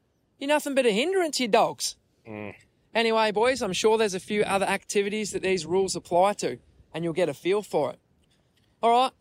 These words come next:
Speaker 1: shout out to all the boys too. I thought I'd let you know I went on a trip up to New South Wales,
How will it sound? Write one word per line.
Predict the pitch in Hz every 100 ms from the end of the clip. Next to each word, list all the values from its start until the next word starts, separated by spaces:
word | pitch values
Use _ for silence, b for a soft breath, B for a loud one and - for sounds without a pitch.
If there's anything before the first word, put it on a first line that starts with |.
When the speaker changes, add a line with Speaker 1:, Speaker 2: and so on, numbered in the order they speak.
| _ _ _ _
Speaker 1:
shout | - - 247
out | 233 240 -
to | 233
all | 220
the |
boys | 175 190 214 202
too. | - 220
I | 190
thought | - 208
I'd | 196
let | 196 175
you | 180
know | 202 202
I |
went | 196 196
on | 190
a | 151
trip | - 214
up | 208 185
to | 175
New | 185
South | 190 202 175 -
Wales, | 185 190 202 -